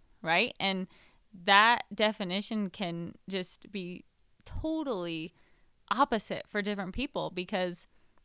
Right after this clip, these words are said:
I don't know, as a physician, for me, I wanna do my very best by my patients, and I'm sure that everybody else does, but that looks different for every single individual.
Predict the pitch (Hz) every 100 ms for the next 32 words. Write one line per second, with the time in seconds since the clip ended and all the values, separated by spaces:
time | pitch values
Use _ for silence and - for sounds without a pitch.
0 | _ _ _ _ _ _ _ _ - 220
1 | 208 175 196 220 220 202 226 233 214 196
2 | 190 254 254 233 220 - 185 240 254 214
3 | 202 180 156 202 285 226 180 165 165 -
4 | 170 165 175 - 180 - 185 - 185 175
5 | 180 - 202 196 - 185 185 180 185 220
6 | 226 - 165 170 - 170 - - _ _
7 | _ _ _ - 208 247 294 - 220 220
8 | 247 208 - 214 214 226 233 - 214 202
9 | - 202 196 175 175 165